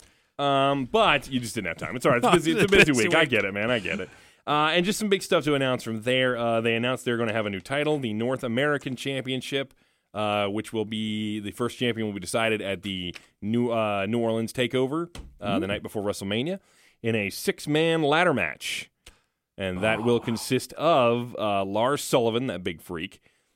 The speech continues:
Speaker 1: um, Lars Sullivan, Velveteen Dream. Oh, Lordy, who else was in there?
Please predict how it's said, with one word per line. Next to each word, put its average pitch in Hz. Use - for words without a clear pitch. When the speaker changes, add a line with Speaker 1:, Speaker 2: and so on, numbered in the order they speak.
Speaker 1:
um, 95
Lars 113
Sullivan, 117
Velveteen 147
Dream. 113
Oh, 110
Lordy, 90
who 95
else 85
was 85
in 76
there? 65